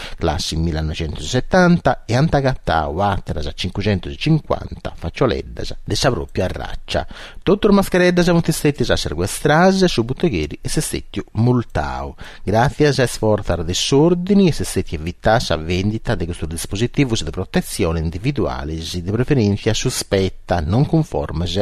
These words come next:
a normativa dell'Unione Europea. Boris Johnson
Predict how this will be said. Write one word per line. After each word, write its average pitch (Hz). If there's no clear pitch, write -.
a 123
normativa 82
dell'Unione 92
Europea. -
Boris 160
Johnson 190